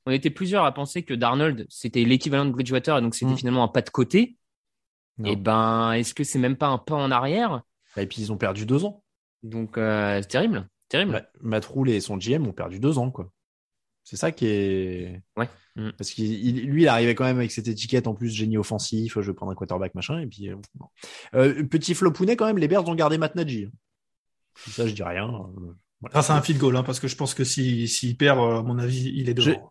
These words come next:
Speaker 2: je sais pas. Alors, est-ce que, je, attention, hein, je, on, je passe en mode complot facile, mais, euh, mardi, le, il y a un journaliste qui sort que les, les Bears vont le virer après le match.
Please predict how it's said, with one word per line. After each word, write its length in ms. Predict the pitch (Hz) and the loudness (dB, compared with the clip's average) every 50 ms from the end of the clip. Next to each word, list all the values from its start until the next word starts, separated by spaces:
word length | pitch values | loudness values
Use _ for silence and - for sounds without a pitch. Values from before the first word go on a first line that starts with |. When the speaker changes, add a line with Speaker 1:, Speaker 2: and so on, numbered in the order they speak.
| _ _ _ | _ _ _
Speaker 2:
je 160 | - 135 147 | -2 0 0
sais 180 | 151 - 196 185 | 4 4 4 6
pas. 120 | 208 202 | 6 4
Alors, 240 | - 143 135 135 - | 4 4 4 4 4
est-ce 180 | - 170 - - | 2 0 0 0
que, 440 | - 220 226 214 170 127 151 147 - - 98 120 123 123 - - _ - | 2 4 4 4 4 2 0 -6 -10 -12 -12 -10 -10 -10 -10 -12 _ -12
je, 180 | - 113 104 - - | -8 -8 -8 -6 -8
attention, 480 | 131 127 156 151 - - 135 117 113 117 | -4 -2 0 0 2 2 2 4 4 2
hein, 120 | 127 127 113 | 0 -2 -6
je, 80 | 113 | -6
on, 160 | 110 117 120 127 | -2 -2 0 0
je 200 | - - - - - | -2 -4 -8 -2 0
passe 180 | 147 131 - | 0 2 2
en 60 | 147 143 | 2 2
mode 200 | 147 151 151 - | 4 2 2 2
complot 280 | 160 147 139 156 147 | -2 -2 0 0 0
facile, 380 | 131 151 127 - - 120 107 - - - - - _ | 2 0 0 0 0 -2 -2 -4 -8 -18 -20 -14 _
mais, 340 | - 123 123 127 131 131 - - | -2 0 2 4 4 4 4 4
euh, 420 | 131 127 123 123 123 120 120 117 - - | 4 4 4 4 4 4 2 0 -2 -4
mardi, 760 | 135 135 143 151 160 170 170 170 156 165 175 190 202 196 156 | -4 -2 2 2 4 2 2 0 -2 -4 -4 -2 -2 -2 -2
le, 380 | 135 127 120 120 120 120 117 | 0 0 0 2 2 2 2
il 60 | 117 120 | 0 0
y 60 | 123 | 0
a 20 | |
un 60 | 127 | -2
journaliste 440 | 127 135 143 151 156 160 165 160 - | -2 -2 -2 -2 -2 -4 -6 -8 -10
qui 140 | - - 131 | -10 -8 -6
sort 340 | - - 160 156 147 - - | 0 2 4 4 4 2 2
que 120 | - 143 | 4 4
les, 400 | 143 139 135 123 123 120 113 113 117 120 | 6 6 6 6 6 4 4 2 -2 -2
les 160 | 120 117 120 | 0 0 2
Bears 260 | 127 143 143 123 113 | 4 4 4 4 2
vont 140 | 117 123 120 | 0 -2 -4
le 40 | 110 | -2
virer 240 | 120 123 131 135 135 | -2 -2 -2 0 0
après 260 | 123 - - - 113 | 0 -2 -2 -2 -2
le 40 | 120 | 0
match. 460 | 135 165 180 - - - - - | 2 0 0 0 -4 -8 -8 -12